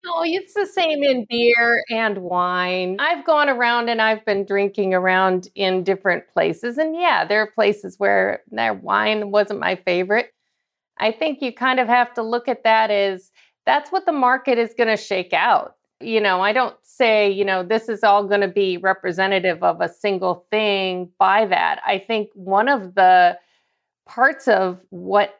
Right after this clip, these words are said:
I find interesting about tasting whiskeys and going around is that you're exploring and seeing what's there. Now, not everything is gonna be my cup of tea.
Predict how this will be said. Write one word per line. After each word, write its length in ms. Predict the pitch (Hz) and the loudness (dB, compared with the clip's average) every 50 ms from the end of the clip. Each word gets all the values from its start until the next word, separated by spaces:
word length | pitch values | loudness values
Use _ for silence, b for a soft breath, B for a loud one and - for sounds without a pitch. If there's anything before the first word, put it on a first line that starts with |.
| _ - | _ -2
I 240 | - 196 214 262 294 | 0 0 2 0 -2
find 480 | 294 - 240 233 220 214 208 202 202 - | -2 -2 0 0 2 2 0 -2 -4 -4
interesting 720 | - 226 240 240 - 254 233 226 - - 214 202 196 190 190 | -4 -4 -4 -2 -2 -2 -2 -2 -2 -4 -4 -4 -2 -4 -6
about 400 | 185 170 190 185 - - - _ | 0 0 2 2 2 -2 -4 _
tasting 580 | - - 190 185 185 185 - 208 196 190 185 | -8 -2 -2 -2 -2 -2 -2 -2 -2 -2 -2
whiskeys 680 | 185 185 180 - - - 185 175 175 175 180 175 - _ _ - | -4 -4 -6 -6 -8 -8 -4 -2 -2 -2 -4 -6 -10 _ _ -10
and 160 | 175 175 175 | -10 -6 -4
going 260 | 196 185 185 185 180 | -2 -2 -2 -2 -2
around 400 | 175 180 190 208 214 196 185 180 | -4 -4 -2 0 0 0 0 0
is 200 | 185 180 175 - | -2 -4 -2 0
that 340 | 214 196 190 185 - - b b b b b b - | 2 4 4 4 2 -2 b b b b b b -10
you're 220 | 226 220 247 220 - | -4 -2 -2 -2 -2
exploring 720 | - 220 - - - - 240 262 269 277 277 269 247 240 | -4 -6 -6 -8 -16 -10 -2 2 2 4 4 2 0 -2
and 120 | 220 220 208 | -4 -4 -4
seeing 300 | - - 233 220 214 208 | -6 -6 -6 -4 -4 -2
what's 280 | 202 - - - - | -2 -2 -4 -4 -10
there. 460 | _ 185 214 202 - - - - _ _ _ | _ -2 -2 0 0 -2 -6 -10 _ _ _
Now, 300 | 233 220 220 208 185 - - - | -4 -2 0 0 0 -2 -6 -4
not 300 | 220 214 220 220 - - - | 0 0 2 0 0 0 2
everything 540 | 240 240 226 269 262 233 - 226 214 208 | 0 2 2 0 -4 -2 -2 -2 0 0
is 140 | 202 190 185 | 0 -2 -2
gonna 240 | - 233 208 202 190 | 0 0 0 0 0
be 200 | 185 214 208 190 | 0 0 0 0
my 300 | 190 185 190 196 214 240 | 0 0 2 2 2 0
cup 300 | 233 - 240 - - - | 0 0 -2 -2 0 -2
of 100 | 185 190 | -6 -4
tea. 420 | - - 165 160 165 170 185 - | -2 -2 -2 -2 -2 -4 -8 -10